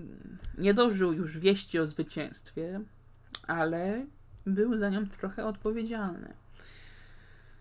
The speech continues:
No, ech, nie można Wiśniewskiego oceniać tylko w złych, w negatywnych superlatywach, bo to naprawdę król starał się tym królem być, tylko, no,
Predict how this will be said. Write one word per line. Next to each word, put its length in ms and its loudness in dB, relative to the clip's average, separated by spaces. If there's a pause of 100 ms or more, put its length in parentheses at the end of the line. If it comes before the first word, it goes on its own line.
(240)
No, 360 4 (540)
ech, 460 -6 (220)
nie 160 2
można 320 2
Wiśniewskiego 560 2
oceniać 320 0
tylko 360 -2
w 140 -6
złych, 340 -2 (160)
w 100 -10
negatywnych 580 -2
superlatywach, 840 -8
bo 160 -4
to 140 -4
naprawdę 440 -2
król 220 -8
starał 460 -4
się 260 -8 (840)
tym 140 -6
królem 360 -2
być, 180 -2
tylko, 380 -8
no, 160 -8